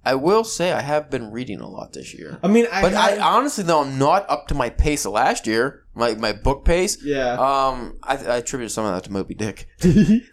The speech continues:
Speaker 1: still haven't finished that fucking thing. I read five novels while I was
Speaker 2: <laughs>
Speaker 1: reading Moby Dick, and I started that in March, so that's pretty good.
Speaker 2: Yeah.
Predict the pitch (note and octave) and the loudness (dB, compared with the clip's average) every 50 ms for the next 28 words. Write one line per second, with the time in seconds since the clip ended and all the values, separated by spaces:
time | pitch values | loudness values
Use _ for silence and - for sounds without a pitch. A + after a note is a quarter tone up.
0 | - - - - - C3+ - - - - A2+ G#2+ G2 - - D#2 - - G#2+ G2+ | -16 -14 -14 -12 -12 -14 -14 -14 -10 -6 -6 -6 -6 -6 -10 -10 -8 -8 -8 -10
1 | - - - G#2 G2+ G2+ G2 G2 G#2+ A2 G#2 - - A2+ A2 A2 A2 - - G2+ | -10 -12 -12 -10 -8 -8 -6 -4 -6 -6 -6 -4 -2 0 0 0 -2 -4 -4 -4
2 | G#2 A2 A2+ G#2 G2+ G2 F#2+ G2 G#2 G2+ G2+ G2 G2 G2 G2 F3 E3+ F3+ E3 - | -2 -2 -2 -4 -8 -10 -10 -8 -6 -2 0 0 0 2 0 0 0 0 0 0
3 | - A2+ G#2+ G#2+ A2 A2 G#2+ G#2 G#2 G2+ A2 A2+ A2 G#2+ - - _ _ _ - | 0 -2 -2 -2 -4 -4 -4 -4 -4 -2 -2 -2 -2 -2 -6 -14 _ _ _ -6
4 | A2 A#2 - - B2 A#2 A2 A#2 A#2 G2+ G2+ G2 - - A#2 A2+ - - - C3 | -6 -4 -2 0 0 0 0 0 -2 -2 -2 0 0 2 2 0 -2 -2 0 2
5 | E3 A#3 - - - - D#3+ C3 A2+ B2+ A#2 A2+ C3+ E3+ F#3+ F#3 E3 D#3 E3 G#3 | 2 2 0 0 0 0 0 -2 0 0 0 2 2 2 2 0 0 -2 -4 -8